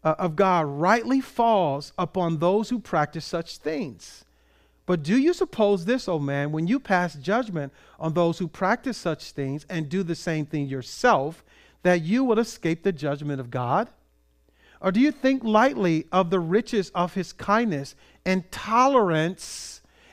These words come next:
and patience? Do you hear that? His kindness and tolerance and patience,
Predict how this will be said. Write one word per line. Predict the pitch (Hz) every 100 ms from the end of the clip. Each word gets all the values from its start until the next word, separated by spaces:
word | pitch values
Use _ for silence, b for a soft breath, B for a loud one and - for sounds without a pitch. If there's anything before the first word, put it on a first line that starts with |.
| b
and | 202 208 -
patience? | - 247 269 269 - - 143 143 185 - - - - _ _ _ _ _
Do | 175
you | 214
hear | 254
that? | 160 131 - _ _ _ _ _ _ _ _ _ _ _ _ _ _ _ _ _ _ _ _
His | 208 202
kindness | - - - 233 277 262 185 165 170 - b b 196
and | 202 196
tolerance | - 233 240 269 214 170 160 175 - - b b
and | 202 196 -
patience, | - 262 294 - 190 156 160 208